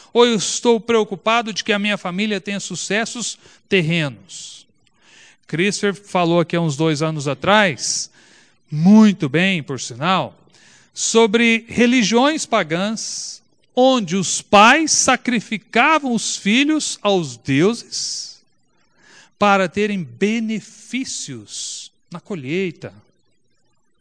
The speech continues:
Não vamos sacrificar as crianças e os deuses vão dar uma colheita mais farta. Então eles aplacavam a ira dos deuses,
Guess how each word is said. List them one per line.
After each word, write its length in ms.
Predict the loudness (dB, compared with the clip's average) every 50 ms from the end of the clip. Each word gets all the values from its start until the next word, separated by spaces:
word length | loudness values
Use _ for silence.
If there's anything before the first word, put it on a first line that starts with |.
| _ _ _ _ _ _ _ _ _ _ _ _
Não 80 | -14
vamos 280 | -12 -10 -10 -10 -10 -10
sacrificar 720 | -10 -10 -10 -12 -14 -14 -14 -16 -16 _ -12 -10 -10 -8 -8
as 160 | -8 -10 -10
crianças 580 | _ -12 -12 -10 -10 -10 -10 -10 -10 -12 -12
e 60 | -12 -12
os 260 | -12 -12 -12 -14 -16
deuses 580 | -12 -10 -8 -6 -6 -6 -8 -10 -12 -14 -14
vão 300 | -14 -12 -12 -10 -12 -12 -14 _ _ _ _ _ _ _ -20 _ _ _ _ _ _
dar 300 | -20 -12 -8 -8 -6 -6
uma 260 | -6 -8 -10 -12 -14 _ _
colheita 480 | -6 -4 -4 -4 -4 -8 -8 -8 -12 -12
mais 340 | -12 -10 -12 -10 -10 -12
farta. 580 | -12 -12 -14 -14 -12 -12 -14 -18 _ _ _ -20 _ _ _ _ _ _ _ _ _ _ _ _ _ _ _ _ _ _ _ _ _ _ _ _ _ _ _ _
Então 320 | -8 -8 -4 -4 -4 -4
eles 220 | -4 -4 -4 -4
aplacavam 720 | -6 -6 -4 -4 -6 -6 -6 _ -4 -4 -4 -4 -4 -6 -6
a 60 | -6
ira 260 | -4 -4 -4 -4 -6
dos 220 | -8 -8 -10 -12 -10
deuses, 720 | _ -8 -8 -6 -8 -8 -10 -14 -16 -18 -18 -18 -20 -20